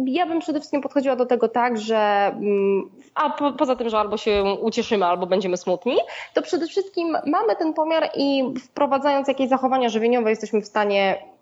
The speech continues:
za czas jakiś powtarzając ten pomiar, zachowując te warunki pomiarowe, względnie, a przede wszystkim dużo bardziej precyzyjnie niż na samej wadze łazienkowej sprawdzić,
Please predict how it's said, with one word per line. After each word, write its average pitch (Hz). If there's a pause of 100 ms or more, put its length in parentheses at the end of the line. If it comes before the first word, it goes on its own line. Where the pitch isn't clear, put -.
(120)
za 226
czas 226
jakiś 233
powtarzając 226
ten 214
pomiar, 214
zachowując 196
te 214
warunki 208
pomiarowe, 202 (380)
względnie, 285
a 240
przede 262
wszystkim 254
dużo 320
bardziej 294
precyzyjnie 247
niż 240
na 247
samej 247
wadze 240
łazienkowej 214
sprawdzić, 214